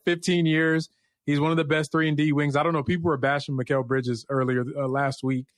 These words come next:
Don't get it twisted. Just because he's being asked to be a engine for a team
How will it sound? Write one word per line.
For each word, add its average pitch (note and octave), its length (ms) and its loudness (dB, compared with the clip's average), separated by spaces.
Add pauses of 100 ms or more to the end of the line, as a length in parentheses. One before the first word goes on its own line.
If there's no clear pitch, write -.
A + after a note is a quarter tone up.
(200)
Don't D#3+ 320 -2
get D#3 120 0
it D3+ 140 -2
twisted. D3 400 -2
Just C#3+ 160 -2
because E3 380 0
he's D3 180 0
being D3 180 0
asked C#3+ 260 -2
to - 80 -2
be C#3 200 0
a B2+ 300 0
engine C#3 340 0
for C3 200 -2
a B2 60 -2
team C3+ 380 -2